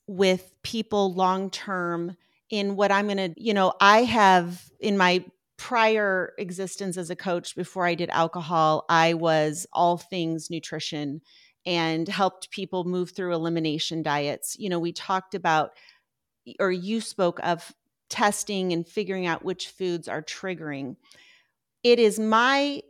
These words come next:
impression that a lot of, not all, but a lot of things are long-term recoverable. Like, you may have to give up soy and wheat and dairy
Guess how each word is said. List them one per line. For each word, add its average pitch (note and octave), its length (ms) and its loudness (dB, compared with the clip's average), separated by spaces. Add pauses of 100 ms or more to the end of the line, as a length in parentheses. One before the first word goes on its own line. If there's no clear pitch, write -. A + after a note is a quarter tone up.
impression G#3 1160 -4 (360)
that A3 240 2 (120)
a A#3 100 4
lot C4 560 2
of, F#3 520 2 (100)
not A3 280 0
all, F#3 520 4
but G#3+ 220 -2
a A3+ 80 0
lot G#3+ 400 0
of C4+ 140 -4 (100)
things F3+ 460 -2
are F#3 340 2 (480)
long-term A#3 960 0 (600)
recoverable. G#3 1200 -2
Like, G#3 220 -2
you A3 240 -2
may C4+ 340 2
have A#3 380 0
to A3+ 120 -8
give G3 200 -2
up F3+ 260 0
soy F#3 420 2
and E3+ 180 -4
wheat F3+ 340 -4
and F3 180 -6
dairy E3 500 -2